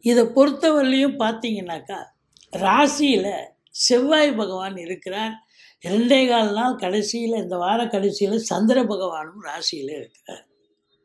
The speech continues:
ராசிநாதன் பனிரெண்டாம் இடத்தில் இருந்தால்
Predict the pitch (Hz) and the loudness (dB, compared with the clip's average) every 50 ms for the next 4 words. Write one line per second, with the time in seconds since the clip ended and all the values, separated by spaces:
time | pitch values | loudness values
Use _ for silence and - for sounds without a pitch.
0 | _ _ _ _ _ _ _ _ _ _ _ _ - _ _ _ _ _ _ _ | _ _ _ _ _ _ _ _ _ _ _ _ -20 _ _ _ _ _ _ _
1 | _ _ _ _ _ - 175 190 190 220 285 311 320 233 285 339 330 330 330 320 | _ _ _ _ _ -4 0 2 4 6 6 6 4 2 2 0 0 0 0 0
2 | 285 262 233 233 269 285 294 - 247 220 214 254 277 285 277 269 262 277 269 262 | 0 0 0 0 -2 -4 -4 -4 -4 -2 -2 0 0 0 0 0 0 0 0 0
3 | 233 240 220 214 208 208 - 226 220 208 196 196 190 180 180 175 190 196 196 180 | -2 -2 -4 -4 -6 -6 -6 -6 -4 -4 -4 -4 -4 -6 -8 -6 -4 -4 -2 -4
4 | 151 | -4